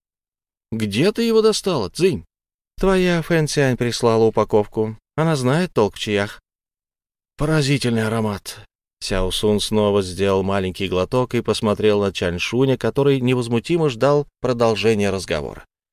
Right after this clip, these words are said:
Встретив взгляд старшего брата, кивнул. "Да, я закончил Академию Вампу. Чан Кайши начал северный поход,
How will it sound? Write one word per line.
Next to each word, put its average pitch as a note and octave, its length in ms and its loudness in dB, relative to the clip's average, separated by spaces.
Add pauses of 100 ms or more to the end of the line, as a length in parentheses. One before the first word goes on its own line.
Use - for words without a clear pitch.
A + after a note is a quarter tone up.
(640)
Встретив E3+ 440 0
взгляд C3+ 440 -2
старшего B2 480 -2
брата, D#3 500 0 (120)
кивнул. A2+ 520 2 (1300)
"Да, C#3 380 0
я C#3 240 2
закончил C3+ 460 0
Академию A2+ 520 0
Вампу. E2+ 480 -4 (1300)
Чан E3+ 320 -2
Кайши D#3+ 400 2
начал D#3+ 500 -2
северный C#3 440 2
поход, D3 520 -2